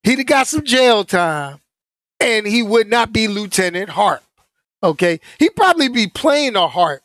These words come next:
if he pulls some bullshit like that in today's military. Or at least, I'm not gonna say today's military. I'm talking about in the military with, when I was in, during my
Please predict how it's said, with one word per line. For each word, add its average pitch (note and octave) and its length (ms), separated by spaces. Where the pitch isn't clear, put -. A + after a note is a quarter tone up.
if A3 180
he A#3+ 120
pulls G3+ 340
some E3+ 160
bullshit F3+ 500
like E3 240
that D3+ 320
in G3+ 160
today's E3 720
military. D3+ 600
Or A#3+ 160
at A#3 80
least, B3+ 240
I'm D4+ 140
not D4 120
gonna A3+ 140
say G#3 160
today's G#3+ 500
military. E3 240
I'm G4 100
talking B3 200
about G3 260
in F#3 80
the F#3 80
military F#3+ 680
with, G3 240
when G3+ 240
I C4 200
was E3+ 240
in, C3+ 180
during - 320
my C4 320